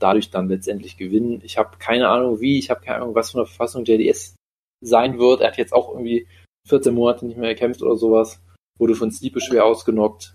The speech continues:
sah aber eigentlich nicht schlecht aus davor, fand ich, vor dem, vor dem Knockout. Ähm, hat Stipe auch vor ein paar, paar Probleme gestellt. Also, ja, keine Ahnung. Ich tippe auf J D S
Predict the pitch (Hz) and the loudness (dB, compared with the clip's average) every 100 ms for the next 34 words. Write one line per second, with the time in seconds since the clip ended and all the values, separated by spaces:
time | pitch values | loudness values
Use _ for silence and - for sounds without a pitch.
0 | - 104 107 - 110 - 107 113 120 101 | -8 0 2 2 2 2 0 -6 -8 -2
1 | 123 135 107 123 131 120 - 127 117 120 | 0 2 2 2 0 -2 2 0 2 -4
2 | 120 - 120 117 - 120 117 117 120 123 | -4 -2 0 0 -4 -4 -2 -2 0 0
3 | 117 - _ - - - _ _ _ _ | 0 -4 _ -20 -20 -20 _ _ _ _
4 | 117 104 107 - 127 139 120 120 113 113 | -4 -2 -6 -8 -2 0 0 -2 -2 -2
5 | - - 113 113 113 113 113 107 - 104 | -2 -2 -2 0 0 0 0 0 2 2
6 | 104 - 95 104 - 101 87 - - 98 | 2 0 -2 -2 -4 -8 -8 -8 -10 -6
7 | 92 98 - 143 143 127 - 107 110 110 | -6 -6 -4 -2 2 2 2 2 4 2
8 | 120 - | 2 -6